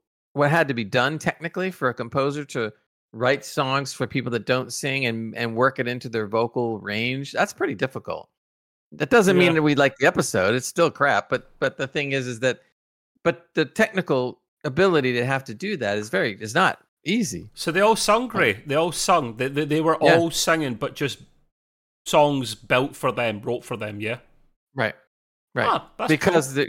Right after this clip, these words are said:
Speaker 1: the, because if their vocal range was only this big, so they wrote within that range. They didn't go
Speaker 2: Oh,
Speaker 1: outside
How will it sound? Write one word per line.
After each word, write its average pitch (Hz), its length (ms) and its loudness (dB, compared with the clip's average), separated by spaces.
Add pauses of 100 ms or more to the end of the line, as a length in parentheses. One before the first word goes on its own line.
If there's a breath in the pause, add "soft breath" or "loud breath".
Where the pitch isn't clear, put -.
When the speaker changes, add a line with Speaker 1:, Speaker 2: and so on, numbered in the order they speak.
Speaker 1:
the, - 100 -8
because 156 360 2
if 151 100 -4
their 202 140 4
vocal 190 320 4
range 139 320 0
was 123 120 -8
only 123 180 -6
this 123 200 -8
big, 113 280 -6
so - 120 -12
they 107 160 -8
wrote 117 260 -2
within 107 300 -10
that 95 200 -10
range. 101 360 -14
They 104 80 -10
didn't 107 160 -10
go 127 140 2
Speaker 2:
Oh, 127 40 4
Speaker 1:
outside 123 360 2